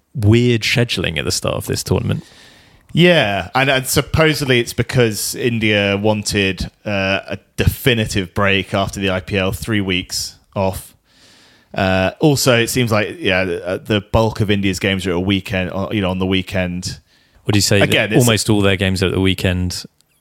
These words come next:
Speaker 1: Only two of England's games are at the weekend.
Speaker 2: Something like that. Uh,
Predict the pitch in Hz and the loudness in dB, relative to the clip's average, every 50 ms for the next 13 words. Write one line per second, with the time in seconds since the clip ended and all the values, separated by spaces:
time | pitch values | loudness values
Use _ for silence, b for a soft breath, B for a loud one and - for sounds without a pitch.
0 | _ _ _ - - 95 92 92 95 90 - - - - 104 98 92 90 92 90 | _ _ _ -4 -2 -2 0 0 -2 -2 -4 -6 -2 0 2 2 2 2 0 0
1 | 90 87 87 85 87 - - - 98 98 101 104 90 95 101 101 101 - 113 110 | 0 0 -2 -2 -2 -2 -2 -2 -2 -2 -4 -4 -4 -2 -4 -4 -4 -4 -2 -2
2 | 113 98 90 90 92 92 71 67 87 85 76 - - _ - 110 104 101 98 98 | -2 -2 -2 -2 -2 -4 -4 -4 -4 -6 -6 -8 -8 _ 0 0 2 4 4 4
3 | 98 98 98 98 - | 4 2 2 0 -4